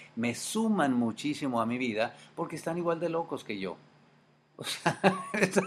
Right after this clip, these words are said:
esto es una cosa increíble. O sea, hablo con ustedes y, bueno, pues, eh, esto es, esto es el equipo de la locura, esto es el equipo de,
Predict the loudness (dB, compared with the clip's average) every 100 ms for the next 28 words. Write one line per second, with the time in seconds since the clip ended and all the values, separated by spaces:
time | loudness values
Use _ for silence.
0 | 0 -4 -4 2 2 4 2 4 4 4
1 | 4 2 0 0 -4 2 4 4 2 0
2 | -2 -2 0 2 0 -4 -18 -8 2 4
3 | 4 2 0 -2 -4 0 2 2 2 0
4 | -2 -8 -4 -4 -2 -2 -2 -2 -4 -6
5 | -20 -20 -8 -2 0 0 -2 -2 -2 -2
6 | -2 0 0 2 -2 -8 -8 -6 -4 -4
7 | -4 -6 -6 -4 -2 -4 -6 -6 -4 -4
8 | -6 -8 -6 -8 -8 -8 -4 -4 -4 -8